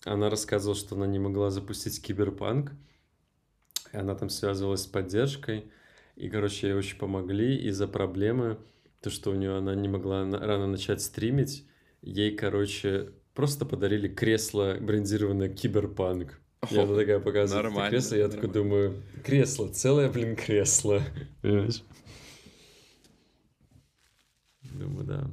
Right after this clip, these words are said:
Speaker 1: Хорошо быть стримером.
Speaker 2: Да. Ещё, небось, эксклюзивное какое-нибудь, которое там есть, там, у пяти с половиной человек в мире.
Speaker 1: Ну, я думаю, брендированное кресло, оно, в принципе, будет, а,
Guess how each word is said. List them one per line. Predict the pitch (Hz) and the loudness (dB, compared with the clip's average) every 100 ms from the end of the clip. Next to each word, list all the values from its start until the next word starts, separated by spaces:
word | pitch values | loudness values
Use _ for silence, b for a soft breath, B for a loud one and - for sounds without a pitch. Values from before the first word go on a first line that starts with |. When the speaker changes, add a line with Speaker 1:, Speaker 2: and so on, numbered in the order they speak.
| - | -10
Speaker 1:
Хорошо | - 104 - 139 | -8 -6 -2 -2
быть | 101 | -2
стримером. | - 101 95 92 101 - _ _ _ _ _ _ _ _ | -6 -6 -6 -8 -14 -16 _ _ _ _ _ _ _ _
Speaker 2:
Да. | 110 101 98 95 92 101 107 _ _ _ _ _ _ _ _ _ _ _ _ _ _ - | -20 -18 -14 -14 -14 -18 -20 _ _ _ _ _ _ _ _ _ _ _ _ _ _ -12
Ещё, | 107 107 | -4 -2
небось, | 104 104 | 0 0
эксклюзивное | 104 - 95 85 95 92 | -2 -8 -6 -4 -4 -6
какое-нибудь, | 82 85 82 - | -6 -8 -8 -8
которое | 82 85 | -6 -6
там | 85 | -4
есть, | 85 82 | -4 -6
там, | 85 87 - - | -10 -14 -20 -16
у | 90 | -8
пяти | 95 85 | -8 -8
с | - | -6
половиной | 92 92 87 | -6 -4 -6
человек | - 95 92 | -6 -4 -4
в | 95 | -4
мире. | 92 98 - 117 B B B B _ _ _ _ _ _ _ _ _ _ _ _ _ - | -4 -6 -12 -20 B B B B _ _ _ _ _ _ _ _ _ _ _ _ _ -10
Speaker 1:
Ну, | 123 143 147 | 0 2 4
я | 139 | 4
думаю, | 135 131 131 131 123 113 | 4 4 4 2 2 2
брендированное | 123 117 123 120 117 117 113 | 0 0 0 2 2 0 0
кресло, | 110 107 - 107 | -4 -4 -2 -2
оно, | 107 | -2
в | 101 | -2
принципе, | 113 113 - 101 | -4 -4 -4 -6
будет, | 92 95 92 - - _ _ _ _ _ _ - | -4 -4 -4 -10 -16 _ _ _ _ _ _ -10
а, | - 95 98 98 98 | -6 -4 -4 -4 -6